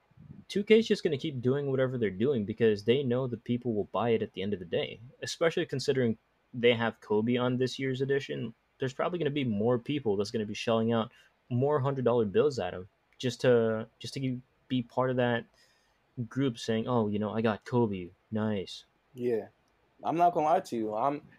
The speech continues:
Speaker 2: I tell you, I'm on the fence, but I'm one of those people. Like, I was like, "Oh, yeah, I got it." 'Cause I got two K seventeen. Uh, yeah, two K seventeen? Yeah. That was the Legend Edition Kobe. I, I bought that. I was like, "Yeah, for sure. I'm for sure getting this."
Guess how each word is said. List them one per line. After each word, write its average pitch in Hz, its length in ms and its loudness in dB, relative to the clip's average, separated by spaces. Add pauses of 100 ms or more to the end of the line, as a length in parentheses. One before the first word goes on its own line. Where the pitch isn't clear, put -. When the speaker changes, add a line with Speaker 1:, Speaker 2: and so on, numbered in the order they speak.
(300)
Speaker 2:
I 123 100 2
tell 180 200 2
you, 165 120 -6
I'm 160 140 0
on 165 120 2
the 135 60 -2
fence, 175 420 0
but 131 260 2
I'm 156 120 4
one 170 140 4
of 165 80 6
those 160 160 4
people. 147 300 -2
Like, 110 160 4
I 135 40 6
was 135 100 6
like, 147 140 4
"Oh, 214 160 4
yeah, 208 240 2
I 175 80 2
got 196 160 4
it." - 140 -4
'Cause 160 120 2
I 165 160 6
got 190 320 2
two 196 120 -4
K 175 180 -4
seventeen. 143 540 -2 (360)
Uh, 113 840 4 (100)
yeah, 127 240 0
two - 160 -6
K 170 140 -4
seventeen? 185 420 -4
Yeah. 139 140 4 (340)
That 147 140 8
was 156 100 2
the 151 80 2
Legend 151 300 2
Edition 131 300 -2
Kobe. 143 300 2 (120)
I, 139 320 0
I 175 100 2
bought 180 280 2
that. 113 80 0
I 123 40 -2
was 139 100 -4
like, 156 80 0
"Yeah, 196 100 0
for - 160 -8
sure. 180 280 -2
I'm 151 100 -4
for - 120 -14
sure 185 220 -2
getting 156 260 -2
this." 101 160 -10